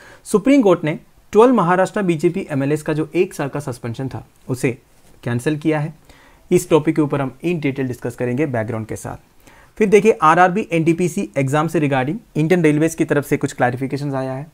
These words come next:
वो क्या है देखेंगे। फिर गवर्नमेंट वी आनंद नागेश्वरन को चीफ इकोनॉमिक एडवाइजर अपॉइंट किया है, वो देखेंगे।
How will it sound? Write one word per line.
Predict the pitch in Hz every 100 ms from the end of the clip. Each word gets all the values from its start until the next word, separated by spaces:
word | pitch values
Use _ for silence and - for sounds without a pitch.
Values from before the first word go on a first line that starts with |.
| _ 117
वो | 131
क्या | 139 139
है |
देखेंगे। | 139 139 139 143 147 _ - - _ -
फिर | 196
गवर्नमेंट | 147 175 180 208 247 - _ _ _ _ _ _ -
वी | 123 202 254 - _ _ _ -
आनंद | 151 185 202 240
नागेश्वरन | 190 156 156 151 180 175
को | 147 196 - _
चीफ | - 233 254 -
इकोनॉमिक | 160 156 160 180 180
एडवाइजर | 135 135 139 135 151
अपॉइंट | 135 - 123 123
किया | 117 104
है, | 95 - - _ -
वो | 120
देखेंगे। | 139 131 135 143